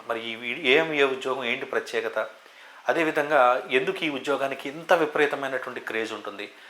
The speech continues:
అనేటువంటి అంశాలతో పాటు సిలబస్ ఏంటి, క్వాలిఫికేషన్ ఏంటి, వయోపరిమితి ఏంటి, ఫిజికల్ స్టాండర్డ్స్ ఏమి ఉండాలి, మెడికల్ విషయంలో అన్ని ఉద్యోగాల కంటే ఇక్కడ కొద్దిగా స్ట్రిక్ట్ ఉంటుంది, ఏంటి ఆ స్ట్రిక్ట్ రూల్స్ ఏంటి అనేటువంటి అంశాలన్నీ కూడా కంప్లీట్గా వీడియోలో డిస్కస్ చేద్దాం.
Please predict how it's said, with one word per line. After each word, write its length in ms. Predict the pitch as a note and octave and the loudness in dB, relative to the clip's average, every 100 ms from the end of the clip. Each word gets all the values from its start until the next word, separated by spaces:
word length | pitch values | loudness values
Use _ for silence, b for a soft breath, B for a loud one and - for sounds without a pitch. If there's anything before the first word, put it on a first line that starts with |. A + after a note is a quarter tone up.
| B B | B B
అనేటువంటి 360 | A#2+ B2 B2 A2+ | -2 0 0 -2
అంశాలతో 440 | A2 - A#2 A2+ | -4 2 2 2
పాటు 440 | A2 A2 G#2+ F#3 A3+ B B B B - A#2+ | 0 2 2 -2 -6 B B B B -14 0
సిలబస్ 420 | E3+ F#3+ F#3 D3+ | 6 8 6 4
ఏంటి, 380 | B2+ A#2+ D#3+ - - _ - | 0 0 -6 -8 -18 _ 2
క్వాలిఫికేషన్ 540 | C3+ C3+ - C3 - A2+ | 6 6 4 -4 -2 -6
ఏంటి, 260 | A2 E3+ | -6 -6
వయోపరిమితి 580 | A#2+ B2 B2+ B2 A#2 A2+ | 0 2 2 0 -2 -6
ఏంటి, 320 | G#2+ G#2+ F3 - B B B B - | -8 -6 -10 -12 B B B B -6
ఫిజికల్ 300 | D3+ D#3 F3 | -2 2 2
స్టాండర్డ్స్ 500 | - C#3+ C3 B2+ - | 6 6 6 2 0
ఏమి 100 | A#2 | -2
ఉండాలి, 380 | A2+ A2 B2+ F#3+ | 2 2 2 0
మెడికల్ 380 | C3+ D#3 G3 F3+ | 4 4 4 2
విషయంలో 380 | D#3 D#3+ D#3+ | 0 0 4
అన్ని 200 | D3+ C#3 | 4 4
ఉద్యోగాల 420 | D#3 C#3+ C#3 C3+ C3 | -4 2 2 4 2
కంటే 220 | C3 C#3+ | 0 -2
ఇక్కడ 140 | C3 | -2
కొద్దిగా 260 | A#2 A#2 A2 | -2 -4 -4
స్ట్రిక్ట్ 320 | - B2+ C3 | -4 -6 -6
ఉంటుంది, 420 | A#2+ A2 C3 G3 G3+ | -6 -6 -6 -6 -2
ఏంటి 280 | B2+ D#3 D#3 | 2 2 0
ఆ 40 | |
స్ట్రిక్ట్ 320 | - C3+ - | -2 -4 -4
రూల్స్ 340 | - D3+ B2 A#2+ | -4 -2 -4 -4
ఏంటి 280 | G#2 - - B B B B B B2 | -6 -6 -14 B B B B B 0
అనేటువంటి 380 | C3+ C#3 C3 | 2 2 4
అంశాలన్నీ 500 | B2 B2 C#3+ B2 B2 | 4 4 2 2 -2
కూడా 320 | B2+ B2 A2 G2 | -4 0 2 2
కంప్లీట్గా 520 | A2 A2+ C3 B2+ A2 | -2 -2 -2 -2 -4
వీడియోలో 280 | G#2+ A2+ A2 | -2 0 -2
డిస్కస్ 460 | G#2+ - A2 - | -4 -6 -10 -4
చేద్దాం. 300 | G#2 - E3+ | -4 -4 -8